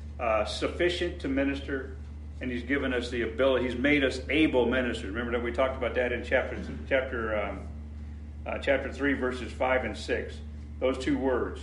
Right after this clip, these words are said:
the su-, he's made you sufficient and he's made you able. So nobody can say, uh, "I'm not capable of doing that." I'm sorry, but God says you're capable of doing that.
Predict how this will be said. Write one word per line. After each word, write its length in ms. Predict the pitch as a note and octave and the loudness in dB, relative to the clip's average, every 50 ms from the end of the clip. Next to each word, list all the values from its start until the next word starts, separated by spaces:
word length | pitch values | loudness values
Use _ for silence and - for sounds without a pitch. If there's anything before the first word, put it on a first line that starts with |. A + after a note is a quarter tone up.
| - - - - - | -10 -10 -10 -10 -10
the 80 | A2+ | -8
su-, 220 | G#2+ - - D3 - | -8 -6 -6 -6 -4
he's 200 | - D3 B2+ A2 | -2 -2 -2 0
made 280 | A#2+ C3+ C3+ C3+ C3 | 4 4 4 4 2
you 120 | B2+ B2 A#2+ | 0 -4 -4
sufficient 640 | - A#2 A#2 - - E3+ F3 - - F3+ - - - - - - - - - - - | -4 -4 -4 -2 0 0 0 2 0 0 0 -2 -6 -10 -10 -12 -12 -10 -10 -6 -4
and 100 | B2 B2 | -4 -2
he's 120 | A#2 G#2+ | -2 0
made 240 | A#2 B2+ B2+ C3 B2+ | 2 2 2 2 0
you 200 | C3 C3 - - A2+ | -2 -4 -6 -4 -4
able. 380 | A#2 B2 A#2+ - G#2 - - - - - - - - - - - - - - | -2 -2 -2 -2 -2 -4 -6 -8 -10 -12 -12 -10 -10 -10 -12 -10 -10 -8 -6
So 60 | B2+ | -2
nobody 380 | A2+ - D#3 D3+ F#3+ F#3+ F#3+ F3+ | 0 2 6 6 6 8 6 6
can 160 | F#3 E3 C#3 | 4 2 2
say, 540 | - F3+ F3 D#3 D3 C#3+ C#3 - - - - - - - - | 4 6 8 8 8 8 6 4 2 -2 -6 -8 -10 -8 -4
uh, 40 | - | 0
"I'm 640 | B2 B2 B2 B2 B2 B2 A#2+ A#2+ B2+ C3 C3+ C#3+ D3 | 4 6 8 10 10 10 8 6 4 4 4 4 6
not 260 | C#3+ C3+ C3 B2+ - | 6 4 4 4 2
capable 480 | - D3+ D3 D3 C#3 A#2+ A#2+ A#2 A#2 A2+ | 2 2 2 2 0 -2 0 0 0 -2
of 80 | A2 | 0
doing 300 | A2+ B2 B2 A#2 A2 G#2 | 0 0 0 0 -2 -2
that." 240 | F#2+ F#2 E2+ E2+ D#2+ - - - - - - - | -4 -4 -6 -6 -8 -10 -12 -12 -12 -12 -10 -10
I'm 140 | A2 B2 C#3 | -8 -8 -8
sorry, 360 | - - A2 G#2 G#2 G#2 G#2+ G#2+ | -6 -4 -2 -2 -2 -2 -2 -4
but 220 | A#2 A2+ - A2+ | -4 -6 -2 2
God 260 | A#2+ B2+ D#3+ G3 F#3+ | 4 6 6 6 6
says 260 | - C#3 B2 G#2 G2+ - | 4 2 0 0 0 -2
you're 100 | G#2+ F#2+ | -6 -4
capable 500 | - B2+ A2 - - - G#2 G#2 G2+ F#2+ | -4 -4 -4 -4 -4 -6 -4 -4 -4 -4
of 100 | F#2+ G2 | -6 -6
doing 240 | G#2 G2 G2 F#2+ F#2 | -6 -6 -6 -6 -6
that. 260 | F#2 F#2 G2+ F#2+ | -6 -6 -6 -6